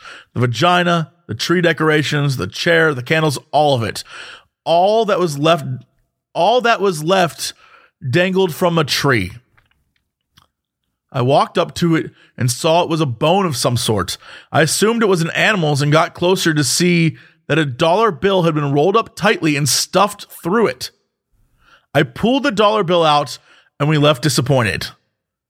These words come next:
Until this day, I've never found out any more about it. E and I had spent a lot of time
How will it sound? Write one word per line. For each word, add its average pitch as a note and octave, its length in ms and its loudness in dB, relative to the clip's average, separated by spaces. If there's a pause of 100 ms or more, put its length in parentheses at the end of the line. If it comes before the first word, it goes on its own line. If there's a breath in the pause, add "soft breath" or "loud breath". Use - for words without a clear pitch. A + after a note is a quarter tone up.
(140)
Until D#3+ 260 0
this G#3+ 200 0
day, D3 500 0 (260 soft breath)
I've B2+ 200 2
never C3 360 2
found D3 420 0
out C3+ 300 0
any B2+ 180 0
more B2 200 2
about G2+ 300 0
it. E2+ 160 -6 (580 soft breath)
E D3+ 180 0
and F#3 100 0
I F3 140 2
had E3+ 160 0
spent D#3+ 180 -2
a D3 60 -2
lot C#3 220 2
of D#3 100 -4
time D#3 400 -2